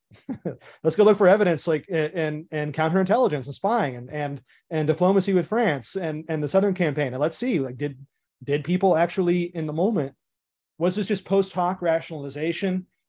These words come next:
sort of post hoc, um, you know, pious, sort of pious, um,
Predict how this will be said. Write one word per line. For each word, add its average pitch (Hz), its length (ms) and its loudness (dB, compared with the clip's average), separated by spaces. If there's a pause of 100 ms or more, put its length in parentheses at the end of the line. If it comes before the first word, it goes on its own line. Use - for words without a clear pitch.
(120)
sort 165 160 -2
of 143 80 -4
post 165 300 0
hoc, 160 340 4 (480)
um, 131 680 -4
you 160 120 -8
know, 131 140 -12
pious, 170 500 0 (180)
sort 151 200 -6
of - 60 -8
pious, 156 640 0 (220)
um, 131 600 -4